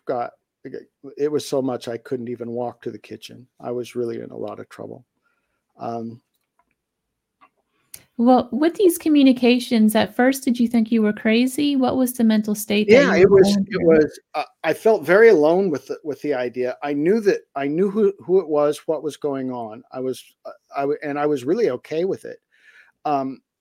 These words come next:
Speaker 1: but I wasn't able to find anybody to talk to about it. Uh, and I did feel very much alone with the experience. Um, you know, my family is, is cer-,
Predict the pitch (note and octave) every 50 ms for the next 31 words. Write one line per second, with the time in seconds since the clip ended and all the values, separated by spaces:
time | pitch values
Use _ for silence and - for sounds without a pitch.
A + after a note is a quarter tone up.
0 | _ _ _ _ E3 - _ D#3+ D#3+ D3 D3 D3 C#3+ - - D#3 - _ - D3
1 | E3+ E3 - D#3+ D3 D3+ D#3 D3 C#3+ C3+ C#3 - - D3 C#3+ C#3+ C#3 C#3 C#3 C3+
2 | C3 C3 C3+ C3 B2 A#2+ A#2+ - _ _ - - D3+ D3+ D3 - _ - - A#2+
3 | - - _ A#2 - - A#2+ B2+ B2+ A#2 G#2 G2 - _ _ _ _ _ _ _
4 | _ _ _ _ _ _ _ _ - C#3+ C3 B2 - - _ _ _ _ C#3+ C3+
5 | C3 C3+ C3 A#2 D#3 E3+ D#3+ - - C#3+ C3 A2+ A2+ C#3 D3 D#3 D3+ C#3 B2 B2
6 | - - A#2 A#2+ B2+ C3+ C#3+ C#3+ C#3 B2 A2 - C3+ C3 A#2+ A2+ - - - D#3+
7 | E3 D#3 C3+ A#2 - - - - - _ _ _ _ _ _ _ _ _ _ _
8 | - C3+ B2+ A#2+ A#2+ A#2 A#2 B2 C3 - _ _ _ _ _ _ _ _ D#3+ D3
9 | C#3 C3+ B2+ B2 B2+ D3 - _ _ - D#3 C3+ C3 C#3 C#3+ C#3 C3+ C3 - D#3
10 | D#3 D3 C#3+ D3 C#3+ C#3 C3 B2 B2+ A#2+ - - - - D#3 B2+ - - - D#3+
11 | C4 - - - - - C3 -